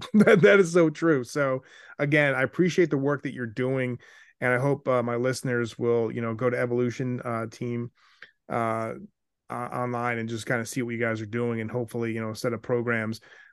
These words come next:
Um, I know we kinda talked about some fun stuff, some fatherhood stuff, and then obviously some heavy stuff with the work you guys are doing. We're gonna end off with a fatherhood quick five. Five set of questions. Ed, you can go first. Peter, you can finish.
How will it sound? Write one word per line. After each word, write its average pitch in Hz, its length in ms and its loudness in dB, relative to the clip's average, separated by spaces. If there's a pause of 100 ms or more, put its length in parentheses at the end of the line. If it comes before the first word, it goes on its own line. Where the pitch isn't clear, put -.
(120)
Um, 120 640 -2
I - 60 0
know 196 120 8
we 220 100 8
kinda 220 180 6
talked 202 240 2
about 190 180 2
some 175 120 2
fun 185 240 4
stuff, 175 180 2
some 156 140 -6
fatherhood 165 360 2
stuff, 160 200 -2
and 151 80 -4
then 143 80 -6
obviously 143 320 -4
some 123 160 -8
heavy 139 220 0
stuff 139 420 -2
with 127 240 2 (360)
the - 60 -4
work 131 220 0
you 143 80 -2
guys 127 240 2
are 117 80 -2
doing. 127 420 -2
We're 139 80 -2
gonna 151 240 0
end 147 160 0
off 147 240 2
with 131 100 -8
a 120 60 -10
fatherhood 139 460 0
quick 135 180 -4
five. 139 460 2 (340)
Five 160 260 2
set 165 140 4
of 151 60 0
questions. 151 640 0
Ed, 147 220 0
you 151 80 -2
can 151 60 -4
go 143 120 0
first. 143 380 -4
Peter, 143 180 -2
you 135 100 -2
can 131 140 -6
finish. 143 460 -2